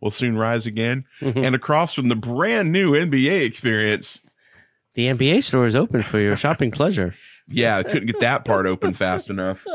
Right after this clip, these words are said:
Speaker 1: Oh my God. Uh, <laughs> so, uh, the House of Blues is ready to launch a new Bayou Brunch offering every Saturday and every Sunday in their restaurant and bar. Uh, beginning Saturday, August third, from ten to one,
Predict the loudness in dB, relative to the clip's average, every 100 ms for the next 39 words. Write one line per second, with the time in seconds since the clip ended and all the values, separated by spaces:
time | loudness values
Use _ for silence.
0 | -10 -6 -4 -2 -4 -8 -4 0 0 -2
1 | -6 -12 _ _ _ _ -20 _ _ _
2 | _ _ _ _ _ 0 2 4 4 4
3 | 2 0 0 0 2 0 0 2 4 2
4 | 0 -4 -20 -20 -20 _ -2 0 2 2
5 | 0 -2 -6 -4 -2 0 0 -2 -2 0
6 | -2 -2 -2 0 0 -2 -2 -2 -2 -2
7 | -2 0 -2 -6 -4 -2 -2 0 0 0
8 | -2 -2 0 0 -2 -4 0 0 0 0
9 | 0 0 -2 -4 -4 -2 -2 0 0 0
10 | -2 -4 _ -20 _ -4 0 0 0 0
11 | -2 -2 -2 -2 -2 -2 0 0 0 -4
12 | -10 _ _ _ _ _ _ 0 2 2
13 | 2 0 2 2 0 0 0 0 2 2
14 | 2 0 0 0 0 -4 0 2 2 0
15 | -4 -2 -2 0 0 0 0 2 0 -2